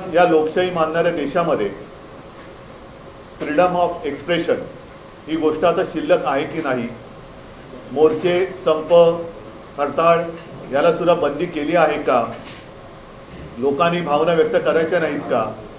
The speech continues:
याच्यावरती घटनातज्ञांनी आपली मतं तत्परतेने मांडली पाहिजेत.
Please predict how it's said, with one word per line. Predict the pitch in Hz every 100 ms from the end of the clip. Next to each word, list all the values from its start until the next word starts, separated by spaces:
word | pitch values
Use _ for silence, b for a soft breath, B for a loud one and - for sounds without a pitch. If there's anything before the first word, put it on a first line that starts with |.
| - 127
याच्यावरती | 139 185 180 175 196
घटनातज्ञांनी | 196 135 139 185 180 170 165 175
आपली | 160 175
मतं | 170 151 175 147 156 - - - -
तत्परतेने | 151 - 135 180 175
मांडली | 151 135 143
पाहिजेत. | 139 110 98